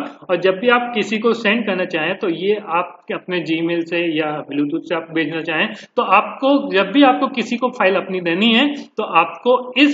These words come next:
फाइल को देना पड़ेगा। किस फाइल को? जिसमें स्टैट का साइन आ रहा है या डॉट एसटीडी करके एक फाइल आएगा नाम, ठीक है, डॉट एसटीडी,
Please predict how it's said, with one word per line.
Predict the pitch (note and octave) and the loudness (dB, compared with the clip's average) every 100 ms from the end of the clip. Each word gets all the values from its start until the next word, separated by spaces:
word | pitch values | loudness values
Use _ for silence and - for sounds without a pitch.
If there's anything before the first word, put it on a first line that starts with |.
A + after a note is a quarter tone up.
| - | 2
फाइल | G#3 F#3 F#3 | 4 6 4
को | F#3 G3 F3+ | 2 -4 -2
देना | D#3+ C#3 C#3 | -2 -4 -4
पड़ेगा। | C3 A#2 A#2 A2+ _ | -8 -10 -10 -14 _
किस | - - | -6 -2
फाइल | F#3 F#3 | -2 2
को? | - D4+ - - | 2 2 -4 -4
जिसमें | E3 F3+ G#3 F#3 | -2 0 0 -4
स्टैट | G3+ F3+ E3 | -4 -4 -2
का | F3+ | -2
साइन | - E3 G3+ | -2 -2 -2
आ | G#3 G3+ | 0 0
रहा | G#3 | 2
है | A3+ D4 C#4+ - F3 | 2 2 -2 -6 2
या | F#3+ D#3+ | 2 4
डॉट | D#3+ G#3 - - | 4 4 0 0
एसटीडी | E3+ E3 G3 F#3 F#3+ | 0 0 -6 -4 -2
करके | E3 D3 | -2 -2
एक | E3 - | -6 -4
फाइल | C#3+ C#3+ C#3+ | -2 -2 -4
आएगा | B2 A#2+ B2 | -8 -10 -10
नाम, | A#2+ A2 _ _ _ | -14 -18 _ _ _
ठीक | - E3 | -2 2
है, | D#4+ D#4 - _ - | 2 0 -12 _ -6
डॉट | E3+ F#3+ A3 - F3 | 2 4 2 -2 0
एसटीडी, | F3 G3 E3 E3 | 0 0 -2 0